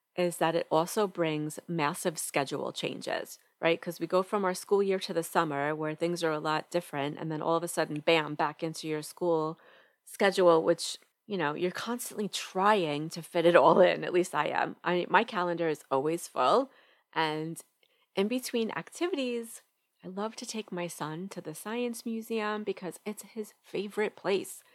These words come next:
He loves, especially the planetarium there, that he loves. As soon as we get there, we have to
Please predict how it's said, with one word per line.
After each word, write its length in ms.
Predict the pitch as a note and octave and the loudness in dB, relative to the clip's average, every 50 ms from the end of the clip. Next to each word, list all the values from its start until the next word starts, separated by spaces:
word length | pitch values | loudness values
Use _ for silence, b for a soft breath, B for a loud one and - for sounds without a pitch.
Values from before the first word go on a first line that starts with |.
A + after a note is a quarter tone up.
| b b b b b b | b b b b b b
He 80 | b - | b 4
loves, 240 | G3 F#3 - - - - | 6 6 6 4 2 -6
especially 500 | F3 - - - E3+ F3 - - A#3 A3+ | -6 -6 -4 -4 -4 -2 -2 0 -2 -2
the 100 | G3 F#3+ | -2 -4
planetarium 840 | - - E3+ D#3+ D#3+ D#3+ - - C#3+ D3 D3+ D#3 E3+ F#3 F#3 G3 | -4 -2 -4 -2 -2 -6 -8 -8 -8 -6 -4 -4 -4 -4 -4 -4
there, 260 | G3 G3 F#3+ G3 G3 | -4 -4 -4 -6 -4
that 180 | F#3+ E3+ D#3+ - _ - _ | -4 -6 -6 -6 _ -20 _
he 140 | - F#3+ F#3+ | -12 -10 -8
loves. 420 | - E3+ D#3+ D#3 D#3 E3+ - - - | -4 -2 0 -2 -2 -4 -8 -14 -12
As 60 | - | -8
soon 180 | - G#3 G3+ | -4 -2 -2
as 140 | G3+ G3+ - | -2 -2 -4
we 80 | F#3+ F#3 | -4 -2
get 220 | F#3 E3+ E3 - | -2 -2 -2 -2
there, 160 | - E3+ E3+ | -2 -4 -2
we 100 | D#3+ E3+ | -2 -4
have 160 | E3 D3+ D3+ - | -6 -6 -8 -6
to 160 | - D#3 D3+ | -6 -8 -8